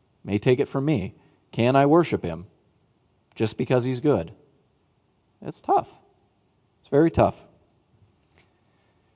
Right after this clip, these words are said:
Because we need it. It reminds us that we're creatures.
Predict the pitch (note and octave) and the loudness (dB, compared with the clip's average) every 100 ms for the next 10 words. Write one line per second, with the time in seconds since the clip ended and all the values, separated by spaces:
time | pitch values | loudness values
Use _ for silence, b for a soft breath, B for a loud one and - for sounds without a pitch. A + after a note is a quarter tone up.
0 | _ _ _ _ _ _ _ _ _ - | _ _ _ _ _ _ _ _ _ -8
1 | G2+ - C#3+ D3+ B2+ A2+ B2+ A#2+ B2+ A2+ | -6 2 4 4 0 0 2 2 4 2
2 | - - _ _ _ _ _ _ _ _ | 0 -14 _ _ _ _ _ _ _ _
3 | _ _ - D3+ _ b b b b b | _ _ -20 -20 _ b b b b b
4 | b b b b b _ _ _ _ _ | b b b b b _ _ _ _ _
5 | _ _ _ _ _ _ _ _ _ _ | _ _ _ _ _ _ _ _ _ _
6 | B2+ B2+ C3+ F#3+ F3+ F3+ - E3+ F#3 F3 | 2 4 4 4 4 2 4 2 4 2
7 | - B3 - G#2 F#2 - - | 2 0 2 0 -2 -12 -20